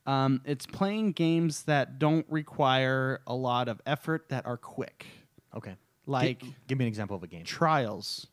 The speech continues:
Speaker 2: Oh, perfect.
Speaker 1: Trials
Speaker 2: Yes.
Speaker 1: Evolution. It's a game where I can just sit down, turn it on,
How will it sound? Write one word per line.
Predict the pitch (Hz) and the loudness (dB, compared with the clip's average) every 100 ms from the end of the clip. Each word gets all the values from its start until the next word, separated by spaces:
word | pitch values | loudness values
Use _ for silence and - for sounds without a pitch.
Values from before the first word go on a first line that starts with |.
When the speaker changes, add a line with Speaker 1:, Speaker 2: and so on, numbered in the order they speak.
| _ | _
Speaker 2:
Oh, | 131 127 _ _ _ | -10 -10 _ _ _
perfect. | 110 | -4
Speaker 1:
Trials | 135 143 156 | 2 4 4
Speaker 2:
Yes. | 165 | 2
Speaker 1:
Evolution. | 156 156 139 135 | 2 2 2 -2
It's | 147 143 | -2 -2
a | 156 | -4
game | 139 185 214 | -2 -2 0
where | 185 | 0
I | 151 | 0
can | 139 139 | 0 -2
just | 139 - | -4 -2
sit | 233 - | -4 0
down, | 208 196 190 | 0 0 0
turn | 214 214 | 0 0
it | |
on, | 196 190 | 2 2